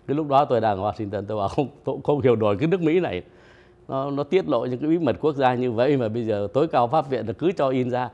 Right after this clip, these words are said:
Nhưng mà New York Times đó, họ chỉ trích ra có sáu trăm sáu mươi sáu trang, tức là chưa tới mười phần trăm. Mục đích của họ lúc bây giờ là phản chiến,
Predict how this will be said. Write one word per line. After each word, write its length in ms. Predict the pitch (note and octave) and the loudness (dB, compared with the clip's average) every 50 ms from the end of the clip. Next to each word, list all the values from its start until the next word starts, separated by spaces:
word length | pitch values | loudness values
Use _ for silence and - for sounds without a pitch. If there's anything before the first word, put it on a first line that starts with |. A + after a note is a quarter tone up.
| - - - - | -14 -10 -2 4
Nhưng 300 | D3+ F#3+ G#3+ G#3 F#3 D3 | 6 6 6 6 6 2
mà 220 | C3 A#2 A2+ G#2+ - - - - - - - | 2 0 0 -2 -8 -16 -20 -20 -20 -8 0
New 160 | C#3 D#3 E3+ F#3+ | 2 4 4 4
York 140 | G3 E3 | 4 2
Times 280 | - D3+ C#3+ C#3+ D3+ D#3 | 0 -4 -2 -2 -2 -4
đó, 120 | D#3+ D3+ | -4 -4
họ 180 | D3 D3 C3+ B2+ | -2 -2 -2 -2
chỉ 160 | - A#2+ A2+ | -2 -4 -4
trích 240 | A2 - A3+ A3+ - | -2 -2 -6 -6 -6
ra 120 | - D#3+ | -10 -10
có 160 | D3 - D#3+ D#3+ | -8 -6 -8 -6
sáu 240 | - - F#3 A3 | -4 -4 -6 -6
trăm 180 | A3 - E3 E3 | -6 -6 -8 -8
sáu 180 | - - D3+ F3+ | -6 -6 -8 -8
mươi 100 | F#3 D#3 | -8 -8
sáu 200 | - D#3 F3+ F#3+ | -6 -8 -8 -6
trang, 260 | - E3+ D#3 D3 C#3 - - _ _ _ - _ _ - | -8 -8 -8 -10 -12 -16 -20 _ _ _ -20 _ _ -12
tức 120 | - F#3 E3 | -10 -6 -4
là 80 | D3 | -4
chưa 240 | B2 - - E3+ E3 | -4 0 0 0 0
tới 160 | E3 F3+ G3 | 2 0 -2
mười 160 | G3 F3 C#3+ A#2+ | -2 -2 -2 -2
phần 160 | B2 A2+ G#2+ | -2 -4 -2
trăm. 200 | C#3+ C#3+ C#3+ C3+ - - - - - - - - _ _ - - | -2 -4 -4 -4 -8 -14 -20 -20 -20 -20 -20 -20 _ _ 0 4
Mục 180 | D3 F3 G3+ | 4 4 6
đích 180 | G#3 G#3+ A3 G#3+ | 8 6 6 6
của 120 | - C#3 | 4 0
họ 200 | A#2 B2+ B2 - | 2 2 2 2
lúc 180 | D#3 E3+ E3+ - | 0 -2 -4 -2
bây 100 | E3+ D#3 | -2 -2
giờ 160 | C3+ A2+ G2 | 0 0 0
là 100 | G2 F#2+ | 0 -2
phản 200 | - G2+ E2+ E2+ | -4 -6 -10 -6
chiến, 300 | E2+ - C3+ C#3+ E3+ F3 | -2 -2 0 0 -2 -6